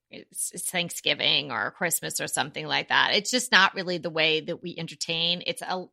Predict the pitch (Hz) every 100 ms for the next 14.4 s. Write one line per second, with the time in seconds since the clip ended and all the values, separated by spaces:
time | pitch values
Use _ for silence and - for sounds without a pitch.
0 | _ _ 175 156 170 180 185 185 - 160
1 | 165 175 165 165 - - 165 170 - 170
2 | 165 160 160 240 262 220 _ 170 139 139
3 | 165 - 185 202 180 175 180 170 165 160
4 | 165 170 165 165 165 156 165 - - -
5 | 165 170 165 - - 180 170 160 156 170
6 | 170 170 165 160 170 165 165 165 165 -
7 | 165 160 160 151 156 160 - 226 233 220
8 | 185 160 _ 180 185 170 170 170 - 185
9 | 175 170 - 175 - 151 160 190 190 160
10 | 147 170 170 160 151 170 - 156 143 151
11 | 147 - 165 - 170 - 233 233 208 196
12 | 180 - 185 170 165 160 156 151 151 143
13 | 135 135 143 147 165 151 185 170 165 -
14 | 208 190 -